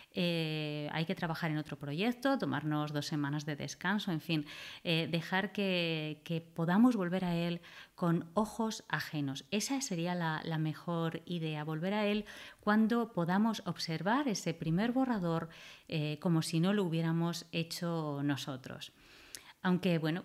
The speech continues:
eh, algunos escritores escriben por la mañana, otros revisan lo que han escrito por la tarde o por la noche, otros esperan al día siguiente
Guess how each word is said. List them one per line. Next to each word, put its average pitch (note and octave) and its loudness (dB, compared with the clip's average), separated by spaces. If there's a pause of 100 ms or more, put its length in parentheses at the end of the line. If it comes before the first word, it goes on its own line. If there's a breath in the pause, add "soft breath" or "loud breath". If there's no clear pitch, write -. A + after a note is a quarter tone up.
(160)
eh, C#3+ -4
algunos D#3+ 4
escritores E3+ -2
escriben D#3+ 0
por D#3+ -2
la D#3 0
mañana, A3 4
otros E3 -2
revisan D#3+ 0
lo D3+ 0
que D#3 -6
han D#3+ 0
escrito D#3 -6
por D#3+ -6
la D#3 -4
tarde E3+ 0
o D#3+ -6
por D#3 -10
la D#3 0
noche, F#3+ -2
otros E3 -4
esperan E3 0
al D#3 0
día D#3+ -2
siguiente E3 -2